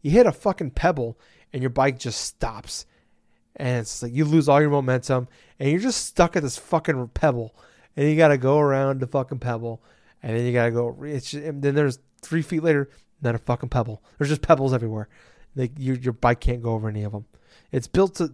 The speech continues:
for delivery, but it can't go for pebbles. Um, so anyways, I, uh,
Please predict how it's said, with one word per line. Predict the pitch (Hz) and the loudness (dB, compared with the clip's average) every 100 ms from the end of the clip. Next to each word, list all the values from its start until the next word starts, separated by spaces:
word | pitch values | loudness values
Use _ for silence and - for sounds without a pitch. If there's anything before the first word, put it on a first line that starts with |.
| - - | -10 -2
for | 165 | 2
delivery, | 156 175 143 120 | 2 2 0 -2
but | 113 113 | -2 -4
it | |
can't | - 135 | -2 -2
go | 120 | -2
for | 117 | -4
pebbles. | 104 113 127 - - - - - - - | -6 -6 -8 -16 -18 -20 -20 -20 -14 -2
Um, | 113 104 104 117 _ _ _ _ _ - | 0 0 -4 -10 _ _ _ _ _ -8
so | - 165 | 2 4
anyways, | 175 110 104 - _ _ _ _ _ _ _ _ - | 6 2 -2 -12 _ _ _ _ _ _ _ _ -8
I, | 123 117 | -2 0
uh, | 110 104 | 0 -4